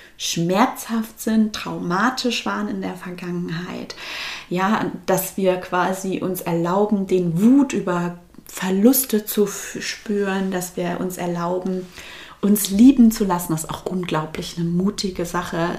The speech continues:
Liebe zuzulassen, Liebe in dein Herz reinzulassen. Also auch hier,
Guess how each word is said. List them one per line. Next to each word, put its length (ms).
Liebe 580
zuzulassen, 680
Liebe 280
in 120
dein 160
Herz 440
reinzulassen. 800
Also 200
auch 180
hier, 520